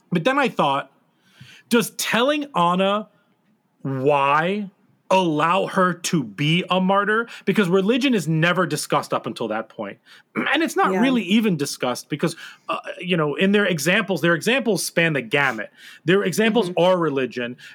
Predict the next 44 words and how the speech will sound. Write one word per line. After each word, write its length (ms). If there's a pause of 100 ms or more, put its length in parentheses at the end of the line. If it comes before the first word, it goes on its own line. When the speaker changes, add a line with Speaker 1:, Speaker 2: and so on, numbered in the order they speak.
(120)
Speaker 1:
and 160
then 100
there's 160
the 80
car 360
accident, 540 (220)
and 200
then 160
there's 220
the, 120
you 160
know, 160
like, 200
you 200
go 260
through 240
all 200
these, 180
like, 200
different 520
ex-, 340
uh, 140 (120)
con-, 300 (260)
different 280
contexts 520
of 80
almost 440
dying. 360 (440)
Um, 200 (140)
so 300 (400)
is 240
Anna 300
persisting 1000 (720)
her, 280 (180)
and 140
her 180
choice 440
to 120
stay 260
alive, 720 (480)
like, 180
and 120
her 240
strength, 560